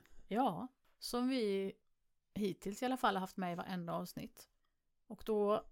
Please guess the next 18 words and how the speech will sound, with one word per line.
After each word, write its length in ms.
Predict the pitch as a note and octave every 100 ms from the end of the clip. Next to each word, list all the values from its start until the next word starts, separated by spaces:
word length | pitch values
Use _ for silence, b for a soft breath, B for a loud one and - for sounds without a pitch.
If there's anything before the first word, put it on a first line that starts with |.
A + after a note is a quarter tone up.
| -
går 220 | C4+ B3+
det 120 | A3+
till 200 | G#3+ G#3+
så 180 | - G#3+
att, 420 | - G3 - -
eh, 280 | G3+ F#3 F#3
vi 140 | F#3+ F#3+
kommer 180 | G3+
vara 100 | G3
tysta 600 | G#3 C4+ C#4 - - G3+ A3
under 160 | A3+
femton 300 | A3+ A3 G3+
sekunder 760 | F#3+ F#3+ A#3+ C#4 D4 D4 D4 -
och, 360 | A3 A3 -
eh, 460 | G#3 G3+ G3 F#3+ - -
så 140 | -
kommer 200 | G#3 G3+
vi, 420 | F#3+ F#3 F3+ F3